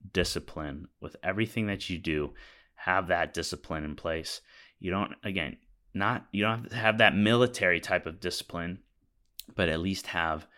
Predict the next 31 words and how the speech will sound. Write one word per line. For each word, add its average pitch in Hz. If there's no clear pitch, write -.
you 113
have 110
to -
have 98
some -
discipline. 87
You 80
have 98
to -
be -
honest 82
with 71
yourself, 69
and 85
you -
can't -
be 87
loose 80
with -
these 71
things, 62
'cause 80
as 78
soon 131
as 117
you 110
start 104
being 98
loose 87
with 120
it, 127